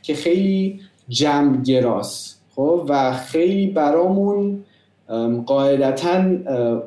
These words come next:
اون وجهمون توی دیدگاه جمع خیلی برامون مهمه،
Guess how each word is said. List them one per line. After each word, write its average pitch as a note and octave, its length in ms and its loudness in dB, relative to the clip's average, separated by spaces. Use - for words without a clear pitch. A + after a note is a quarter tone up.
اون F3+ 200 2
وجهمون D3+ 840 0
توی D3+ 300 0
دیدگاه B2+ 600 -2
جمع D#3 360 0
خیلی D3 840 0
برامون A2 380 -2
مهمه، A2 800 -4